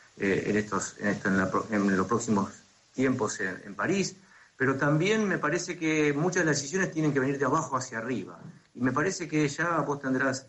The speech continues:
hijos y sabrás que los chicos están cada vez más cuidando aspectos asociados al reciclaje o a la generación de algunos gases de efecto invernadero. Y también lo estamos viendo cada vez más en los productores, lo estamos viendo cada vez más en las empresas agropecuarias,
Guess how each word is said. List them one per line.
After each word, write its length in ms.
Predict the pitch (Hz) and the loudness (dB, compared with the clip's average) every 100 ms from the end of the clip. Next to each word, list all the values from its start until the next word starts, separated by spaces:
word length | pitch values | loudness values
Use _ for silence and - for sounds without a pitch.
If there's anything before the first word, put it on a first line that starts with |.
| - _ | -20 _
hijos 380 | 165 180 143 127 | -4 -2 -2 -2
y 40 | 123 | -2
sabrás 300 | 123 147 151 | 0 0 0
que 100 | 123 | -2
los 140 | 117 | -2
chicos 340 | - 156 135 | -2 -4 -4
están 260 | 120 139 131 | -4 -2 -2
cada 180 | 123 120 | 0 2
vez 80 | 120 | 2
más 180 | 131 127 | 0 0
cuidando 720 | 117 113 131 131 117 107 - - | 0 2 4 4 2 0 -2 -8
aspectos 400 | 117 127 123 120 | -4 -2 -2 0
asociados 500 | 110 107 - 120 113 | -2 -2 -2 -2 0
al 80 | 98 | 0
reciclaje 640 | 107 - - 170 165 127 | 0 -2 -2 0 0 0
o 80 | 110 | 0
a 40 | |
la 80 | 101 | 0
generación 480 | 98 101 104 101 120 | -2 -4 -4 -2 0
de 80 | 107 | 2
algunos 280 | 107 117 - - - _ | 2 2 0 -6 -20 _
gases 360 | 98 123 - 107 | -2 0 0 0
de 60 | 107 | -2
efecto 280 | 117 110 | -2 -2
invernadero. 760 | 107 101 101 120 185 160 151 151 - _ | 0 2 2 2 2 2 2 -2 -10 _
Y 80 | 127 | -8
también 300 | 123 127 165 | -2 2 2
lo 60 | 143 | 2
estamos 340 | 147 143 123 | 0 -2 0
viendo 420 | 123 139 127 123 | 2 2 2 0
cada 180 | - 117 | 0 -2
vez 120 | 117 120 | -2 0
más 200 | 127 123 | -2 -2
en 80 | |
los 100 | 110 - | -4 -2
productores, 760 | 107 107 107 185 175 165 160 - - - | 0 0 2 2 2 0 -2 -10 -20 -8
lo 80 | 123 | -4
estamos 300 | 135 131 123 | 0 0 2
viendo 260 | 139 123 | 2 0
cada 160 | 113 113 | -2 -4
vez 80 | 113 | -2
más 220 | 127 - | -4 -2
en 80 | 107 | -4
las 160 | 104 107 | -4 -4
empresas 420 | 98 107 107 - | -4 -4 -4 -6
agropecuarias, 840 | 92 95 98 92 170 151 143 139 | -4 -2 -2 0 2 2 0 -2